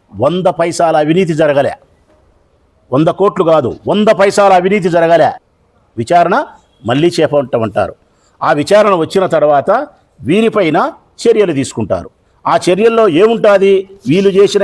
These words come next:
ఈ పనులకు సంబంధించి ఇది నిజమైతే, ప్రూవ్ అయితే ఒక ఇంక్రిమెంట్ కట్ చేస్తారు, లేదంటే రెండు ఇంక్రిమెంట్లు కట్ చేస్తారు. ఇది జరిగేది. సస్పెన్షన్ చేయరు, ఉద్యోగం పోదు, జైలుకి పంపరు,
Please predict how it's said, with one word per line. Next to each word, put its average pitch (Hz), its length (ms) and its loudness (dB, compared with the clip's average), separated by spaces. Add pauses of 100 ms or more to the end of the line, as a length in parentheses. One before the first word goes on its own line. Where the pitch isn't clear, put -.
(140)
ఈ - 40 2
పనులకు 180 440 0
సంబంధించి 170 600 0 (280)
ఇది 165 140 2
నిజమైతే, 175 540 0 (540)
ప్రూవ్ 196 200 2
అయితే 170 280 0 (920)
ఒక 131 100 0
ఇంక్రిమెంట్ 175 440 0
కట్ 120 180 -4
చేస్తారు, - 340 -6 (1000)
లేదంటే 190 300 0
రెండు 170 240 -2
ఇంక్రిమెంట్లు 185 400 -2
కట్ 123 200 -2
చేస్తారు. 101 360 -4 (760)
ఇది 131 200 -2
జరిగేది. 117 380 -2 (460)
సస్పెన్షన్ 185 600 -2
చేయరు, 165 260 2 (420)
ఉద్యోగం 175 440 0
పోదు, 156 300 0 (380)
జైలుకి 180 360 0
పంపరు, 160 400 0